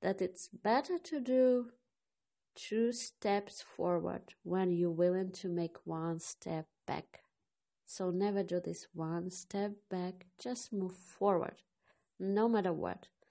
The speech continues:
I did it, I tried it, and it worked. So can you, and this will help you.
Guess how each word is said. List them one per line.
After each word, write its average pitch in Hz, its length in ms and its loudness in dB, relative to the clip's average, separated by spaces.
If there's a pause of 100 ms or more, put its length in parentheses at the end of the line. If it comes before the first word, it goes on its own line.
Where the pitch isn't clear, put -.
(500)
I 208 160 2
did 196 180 4
it, 196 260 -2
I 175 120 -2
tried 175 400 -4
it, - 220 -6 (520)
and 226 200 4
it 208 200 0
worked. 180 500 -2 (500)
So 190 280 -4
can 185 260 -2
you, 175 420 -2 (500)
and 170 220 2
this 175 240 -6
will 247 160 0
help - 480 -4
you. 175 340 -8